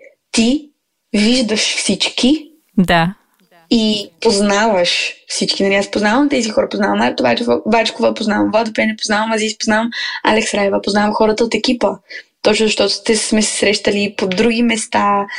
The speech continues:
Speaker 1: работили сме заедно и по други неща, обаче те не знаят кой си. И това е супер интересно, да си, така, да имаш тази гледна точка, в която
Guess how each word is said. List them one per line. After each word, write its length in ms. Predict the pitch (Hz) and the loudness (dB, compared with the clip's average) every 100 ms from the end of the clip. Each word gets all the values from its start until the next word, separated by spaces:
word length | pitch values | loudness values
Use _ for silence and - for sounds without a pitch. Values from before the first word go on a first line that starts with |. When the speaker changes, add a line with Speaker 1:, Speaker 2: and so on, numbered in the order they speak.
| - | -2
Speaker 1:
работили 400 | 185 185 208 226 | 0 2 0 -2
сме 180 | 226 233 | -2 0
заедно 240 | 220 214 220 | 0 0 0
и 60 | |
по 80 | 214 | 0
други 160 | 220 214 | 0 0
неща, 320 | 214 214 208 - - | -2 -2 -6 -8 -10
обаче 360 | - 208 214 - | -4 -2 -2 0
те 100 | 214 | 0
не 80 | 208 | 2
знаят 300 | 226 - - | 0 -2 -2
кой 220 | - 214 | -2 -2
си. 300 | - 254 294 - - - - - _ | 0 0 -2 -6 -10 -8 -8 -10 _
И 800 | 302 247 240 233 226 226 226 226 220 | 2 2 2 2 2 2 0 0 2
това 160 | 220 | 2
е 80 | 240 | 2
супер 300 | 247 220 254 | 0 0 2
интересно, 840 | 254 240 220 196 180 214 196 214 214 - _ - | 2 2 2 2 2 0 -2 -2 -4 -8 _ 0
да 120 | 214 | 0
си, 520 | 214 208 202 196 196 - | 0 0 0 2 0 -2
така, 280 | - 202 - | -2 0 0
да 80 | 214 | 0
имаш 220 | 233 233 | 2 2
тази 240 | 220 214 | 2 0
гледна 400 | 214 220 214 220 | 0 0 0 0
точка, 420 | 214 220 - 220 226 | 0 0 -2 -4 -4
в 100 | - | -2
която 720 | 240 233 240 - 254 254 | 0 0 0 -2 -2 -2